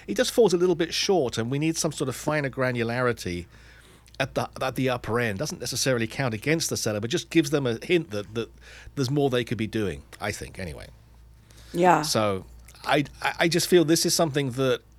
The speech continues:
Speaker 1: given the direction that the eBay management people are, are, are going down, and I don't disagree with what they're doing, is, I think, on their to-do list in terms of fixing this, because I just find this to be so consistent, um, that,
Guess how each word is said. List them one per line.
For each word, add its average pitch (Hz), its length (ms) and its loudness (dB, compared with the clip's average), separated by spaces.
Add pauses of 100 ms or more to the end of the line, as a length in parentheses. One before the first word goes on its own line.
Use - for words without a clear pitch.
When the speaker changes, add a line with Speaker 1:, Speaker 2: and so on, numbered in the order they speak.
(120)
Speaker 1:
given 147 260 2
the 165 80 4
direction 123 540 0
that 101 220 -4
the 104 600 -4
eBay 95 600 -6 (420)
management 104 600 -6
people 101 280 -6
are, 87 160 -6
are, 92 320 -8
are 90 40 -14
going 113 280 -2
down, 90 280 -6
and 165 80 -8
I 185 80 -4
don't 262 160 -2
disagree 170 340 0
with 127 80 -2
what 131 100 -4
they're 120 100 0
doing, 123 380 -2 (1040)
is, 160 240 8
I 151 100 6
think, 139 360 0
on 139 160 0
their 131 120 2
to-do 120 300 0
list 90 260 -4
in 101 80 -4
terms 107 240 -4
of 101 60 -8
fixing 101 380 -4
this, 73 200 -8
because 101 480 -4
I - 240 -4
just 117 200 -4
find 110 200 -2
this 104 120 -2
to - 100 -8
be 104 60 -6
so 107 180 -2
consistent, 113 640 -6 (160)
um, 87 480 -8 (220)
that, 95 260 -4